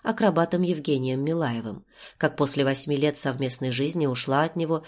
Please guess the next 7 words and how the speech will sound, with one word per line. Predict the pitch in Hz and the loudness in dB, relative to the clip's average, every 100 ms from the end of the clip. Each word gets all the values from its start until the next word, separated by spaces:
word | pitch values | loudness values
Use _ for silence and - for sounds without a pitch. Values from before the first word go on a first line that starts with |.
| - _ | -16 _
и | 214 | 0
тайно | 208 233 254 247 | 4 4 4 2
вышла | 165 175 190 190 | 2 0 2 2
за | 185 175 | 2 0
иллюзиониста | 160 143 143 135 127 123 - | 0 0 0 0 -2 -2 -2
Игоря | 165 151 123 139 | -2 -2 0 -2
Кио | 156 - 160 110 | -2 -2 -2 -4